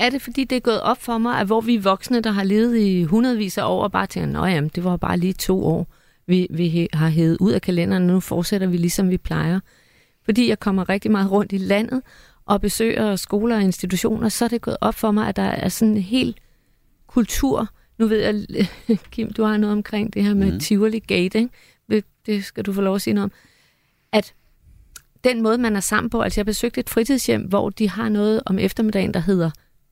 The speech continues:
Speaker 1: eftermiddagste. Og der er sådan en hel,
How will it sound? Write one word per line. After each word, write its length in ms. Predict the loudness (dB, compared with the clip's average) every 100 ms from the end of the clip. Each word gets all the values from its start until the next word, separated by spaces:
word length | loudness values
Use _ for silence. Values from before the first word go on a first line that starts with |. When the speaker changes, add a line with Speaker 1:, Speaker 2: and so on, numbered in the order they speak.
| _ _ _ _ _ -20 -20 -2
Speaker 1:
eftermiddagste. 760 | -2 2 2 2 -2 -2 -4 -4 -8 -16 -20 -20 -20 -4
Og 140 | -2
der 60 | 0
er 80 | 0
sådan 160 | 0
en 40 | 2
hel, 220 | 0